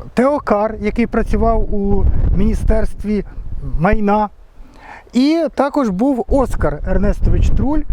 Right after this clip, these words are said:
який пов'язаний з Житомиром. Рідний брат Рудольфа,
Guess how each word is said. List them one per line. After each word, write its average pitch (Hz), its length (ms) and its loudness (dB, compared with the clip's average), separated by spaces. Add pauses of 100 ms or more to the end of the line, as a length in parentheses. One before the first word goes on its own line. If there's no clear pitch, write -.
(260)
який 262 460 0
пов'язаний 226 640 0
з 185 40 -2
Житомиром. 160 640 -2 (120)
Рідний 226 380 0
брат 202 340 -2
Рудольфа, 226 580 -2